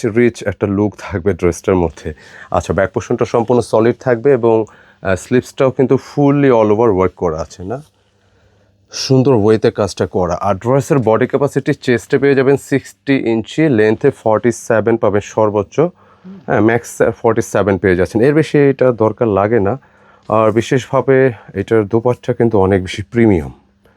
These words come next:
দোপাট্টার যে ডিজাইন আসে, প্যান্টের কাপড়টা ম্যাচিংয়ে পেয়ে যাবেন, আমি ম্যাচিংটা দেখাই দিচ্ছি, এটা ম্যাচিংয়ে থাকবে। কালারটা কিন্তু ফেভারিট একটা কালার, সবার ফেভারিট কালারটা। আর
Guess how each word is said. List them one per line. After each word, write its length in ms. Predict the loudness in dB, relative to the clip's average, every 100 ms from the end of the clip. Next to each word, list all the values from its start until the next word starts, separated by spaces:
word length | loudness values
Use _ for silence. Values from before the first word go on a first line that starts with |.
| _ -20 -20 _ _ -4
দোপাট্টার 420 | -2 -2 -2 -2
যে 100 | 0
ডিজাইন 380 | -2 0 2 2
আসে, 160 | 2 -2
প্যান্টের 280 | -2 -2 0
কাপড়টা 340 | -2 -2 -2
ম্যাচিংয়ে 400 | 0 0 0 0
পেয়ে 200 | 2 2
যাবেন, 340 | 2 0 -2 -2
আমি 180 | -2 -2
ম্যাচিংটা 400 | -2 -4 -8 -6
দেখাই 320 | -4 -2 -4
দিচ্ছি, 320 | -4 -6 -8 -8 _ _ _ _ _ _ -8
এটা 180 | -2 0
ম্যাচিংয়ে 380 | 0 0 0 -2
থাকবে। 340 | -2 -6 -4 -6 -6 _ _ _ -20 -20 -20 _ -16 -6 0
কালারটা 340 | 0 0 0
কিন্তু 260 | -2 0 -2
ফেভারিট 440 | 0 0 2 2 0
একটা 200 | -2 -4
কালার, 280 | -4 -4
সবার 380 | -8 -4 -2 -2
ফেভারিট 400 | -2 -2 0 0
কালারটা। 400 | -2 -6 -6 -16 -20 -20 _
আর 300 | -2 2 2